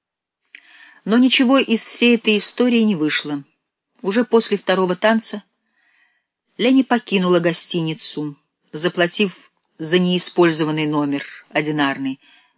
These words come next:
где она лишилась всего-навсего халатика купального и туалетных принадлежностей, которые там оставила. Из гостиницы Лени поехала к Маргарет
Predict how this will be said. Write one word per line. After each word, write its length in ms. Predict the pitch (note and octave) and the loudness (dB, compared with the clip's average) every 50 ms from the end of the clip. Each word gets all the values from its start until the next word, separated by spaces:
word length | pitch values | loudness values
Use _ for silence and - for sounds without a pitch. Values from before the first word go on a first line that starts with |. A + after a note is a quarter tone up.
| _ - | _ -8
где 220 | D#3+ D#3+ D3+ F3 | -8 -2 0 0
она 220 | F3 F3 F3+ F#3 F3+ | 2 2 2 2 2
лишилась 540 | F3 E3+ - - - A#3 A#3 A3+ G#3+ - | 2 2 0 2 2 2 2 2 2 0
всего-навсего 760 | - - - - G3 G#3 A#3+ G#3 F3+ F#3 F#3 - - - F3 F3 | -4 -4 -4 -2 0 0 0 0 0 -2 -2 -4 -4 -4 -4 -4
халатика 680 | - - F3+ E3 D#3 D3+ D3+ D3 - D3 - - D3 | -2 0 2 2 2 2 0 -2 -6 -8 -10 -12 -12
купального 680 | - - D3 - D3+ D3 C#3 C#3 C#3 C#3 C#3+ C#3 C3+ - _ - - - - _ _ _ _ | -10 -12 -6 -4 -2 -2 -2 -2 -4 -4 -6 -6 -8 -12 _ -20 -20 -20 -20 _ _ _ _
и 120 | - C4 | -6 -6
туалетных 560 | B3 - F3+ E3+ E3 F#3 A3 A3 - F#3 F3 - | -2 0 0 2 4 2 2 0 -2 -6 -4 -4
принадлежностей, 800 | - F3 E3+ D#3+ D#3 D#3+ F#3 G#3 G#3+ - F#3+ F#3 - - D#3 D3 | -2 0 0 -2 0 2 2 2 2 2 0 -4 -4 -6 -6 -6
которые 340 | - D3 - D#3+ D#3+ D#3 | -6 -8 -6 -6 -6 -4
там 180 | D#3 - C#3+ D3 | -4 -6 -6 -4
оставила. 640 | C#3+ C#3 - - - C3+ B2+ B2 C3 B2+ B2+ C3 _ _ _ _ _ _ _ _ _ _ _ _ _ _ _ _ _ _ | -4 -4 -4 -4 -6 -8 -8 -10 -12 -14 -16 -20 _ _ _ _ _ _ _ _ _ _ _ _ _ _ _ _ _ _
Из 160 | E3 F#3+ F#3 | -4 -2 0
гостиницы 600 | F3+ G#3 A3 - - C#4+ C4+ C4+ A#3+ - - A#3 | 0 0 2 2 4 4 4 4 2 2 2 4
Лени 340 | A3 A3+ B3 C4 B3 B3+ A#3+ | 4 6 6 6 4 4 2
поехала 540 | - G3 G3 A3 A3+ - - A3 G#3+ G#3 | 2 2 2 2 0 0 -2 -2 -2 -2
к 120 | G3 - - | -2 -2 -2
Маргарет 680 | F3+ F3+ E3+ E3 E3+ E3+ E3 E3 D#3+ - _ - _ | 0 2 2 2 0 -2 -2 -2 -4 -8 _ -20 _